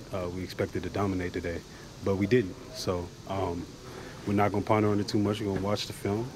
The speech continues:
Uh, everybody, you know, hold themselves accountable to what we could have did better in this game,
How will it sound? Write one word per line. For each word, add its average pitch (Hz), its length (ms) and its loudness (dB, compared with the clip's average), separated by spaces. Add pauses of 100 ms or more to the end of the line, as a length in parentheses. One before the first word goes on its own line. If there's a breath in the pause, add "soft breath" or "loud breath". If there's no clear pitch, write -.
Uh, 95 40 -2 (280)
everybody, 98 440 0 (240)
you 98 80 -2
know, 90 200 -4
hold 107 180 4
themselves 98 340 2
accountable 104 480 0
to - 140 -2
what 98 200 2 (300)
we 104 80 0
could - 160 2
have 101 80 2
did 104 180 4
better 98 180 2
in 95 60 0
this 92 140 -2
game, 98 220 -2